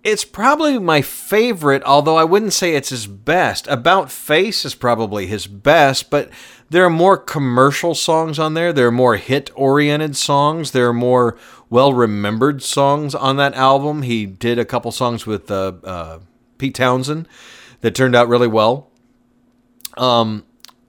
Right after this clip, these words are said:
and it sounds Floyd-ish,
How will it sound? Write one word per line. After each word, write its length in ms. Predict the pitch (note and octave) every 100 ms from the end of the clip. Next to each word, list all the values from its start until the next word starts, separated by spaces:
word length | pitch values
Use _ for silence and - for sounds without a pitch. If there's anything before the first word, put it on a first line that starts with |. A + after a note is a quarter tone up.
| _ _ _ _
and 160 | - D#3+
it 120 | D#3
sounds 640 | - E3+ E3 D#3+ C#3+ - - _ _ _ _ A2+
Floyd-ish, 1200 | - D#3 D3 C3+ B2+ D3 A#2+ - - - -